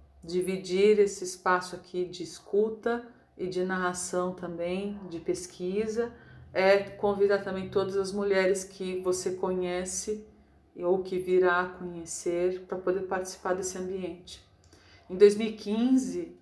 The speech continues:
eu voltei a desejar estudar e publicar coisas que eu considerava muito significativas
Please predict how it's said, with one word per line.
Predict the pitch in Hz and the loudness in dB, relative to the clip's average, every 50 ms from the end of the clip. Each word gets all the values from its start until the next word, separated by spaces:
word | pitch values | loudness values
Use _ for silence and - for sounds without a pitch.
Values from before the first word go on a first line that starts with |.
| _ - | _ -8
eu | - 165 165 165 | -6 -4 -4 -2
voltei | 175 185 190 190 190 190 - 185 185 196 220 | -2 -2 -2 -2 -2 -2 -2 2 6 6 6
a | 214 | 6
desejar | 185 190 180 185 185 180 185 185 175 | 6 4 2 2 4 4 4 4 2
estudar | 175 - - - 185 - 185 170 175 - - - - _ _ _ - - _ _ _ _ _ _ - | -2 -4 -8 -10 -6 -4 -2 -2 -4 -6 -8 -14 -20 _ _ _ -20 -20 _ _ _ _ _ _ -8
e | 180 170 170 170 170 170 170 - | -6 -6 -4 -4 -4 -6 -6 -6
publicar | 190 180 196 190 185 185 - 185 180 180 180 - | -4 -4 -2 -2 -4 -2 0 2 2 2 0 0
coisas | - 175 175 170 165 - - | 0 0 0 0 -2 -4 -8
que | - - | -8 -6
eu | 170 | -8
considerava | - - 165 - - - 175 170 170 170 170 170 175 | -8 -8 -10 -6 -2 0 2 4 4 4 2 0 -2
muito | 175 170 170 180 196 226 240 - | -4 -4 -6 -4 -4 -4 -4 -4
significativas | - 220 208 208 202 208 - - 185 185 - - - 170 180 190 190 196 208 208 - - - - | -6 -4 -4 -2 -2 -4 -4 -4 -4 -4 -6 -6 -2 0 0 0 2 0 -2 -2 -4 -8 -14 -18